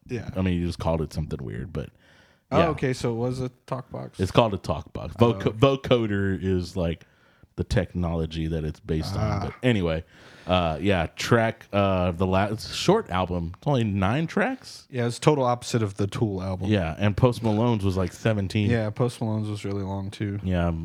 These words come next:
Speaker 2: I mean, I liked it. Quality over quantity, I guess.
Speaker 1: Yeah, yeah, I liked, I liked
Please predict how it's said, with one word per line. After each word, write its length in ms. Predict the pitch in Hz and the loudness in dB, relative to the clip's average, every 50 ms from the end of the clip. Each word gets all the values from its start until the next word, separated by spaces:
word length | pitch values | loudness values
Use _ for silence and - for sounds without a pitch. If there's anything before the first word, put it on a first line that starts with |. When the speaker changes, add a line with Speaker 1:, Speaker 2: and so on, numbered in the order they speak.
| 69 90 | -2 0
Speaker 2:
I 140 | 113 117 | 0 2
mean, 420 | 123 123 113 110 107 107 101 98 90 - _ - - - - - | 2 2 2 2 2 0 0 -2 -4 -8 _ -20 -20 -20 -14 -8
I 60 | - 131 | -4 -2
liked 260 | 107 98 85 - 98 | -2 -2 -2 -2 -2
it. 100 | 98 - _ _ - | -4 -4 _ _ 0
Quality 540 | - - 117 117 117 113 110 110 107 107 - - - | 4 4 6 6 6 4 2 2 0 -2 -4 -4 -2
over 200 | 98 101 98 95 | 0 0 0 0
quantity, 440 | - - 101 95 98 92 95 95 92 | -2 0 -2 0 0 2 2 2 2
I 60 | 87 | 2
guess. 400 | 85 92 90 92 92 - - - - - - - - - _ - | 0 0 0 0 -2 -6 -12 -16 -18 -20 -20 -20 -20 -8 _ 4
Speaker 1:
Yeah, 280 | 156 214 339 320 226 - - - - | 4 6 6 4 -2 -4 -6 -8 -2
yeah, 280 | - 139 160 202 247 220 | 2 4 4 4 2 0
I 20 | 190 | 0
liked, 460 | 196 190 202 214 - - - - - - | 0 0 -2 -2 -2 -6 -10 -8 -6 -4
I 80 | - | -2
liked 220 | 196 262 262 - | -2 -2 -4 -6